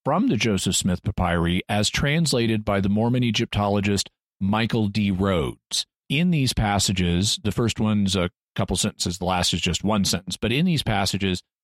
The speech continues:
the deceased priest Hor is referred to as Osiris Hor,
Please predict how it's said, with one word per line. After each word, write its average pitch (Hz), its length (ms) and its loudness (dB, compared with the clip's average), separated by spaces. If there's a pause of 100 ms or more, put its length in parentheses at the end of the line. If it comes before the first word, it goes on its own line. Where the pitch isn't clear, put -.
(120)
the 113 80 0
deceased 160 520 0
priest 135 400 0 (120)
Hor 101 520 0 (440)
is 110 300 0 (120)
referred 175 520 -2
to 107 300 2
as 98 180 0 (140)
Osiris 117 720 0
Hor, 73 380 -6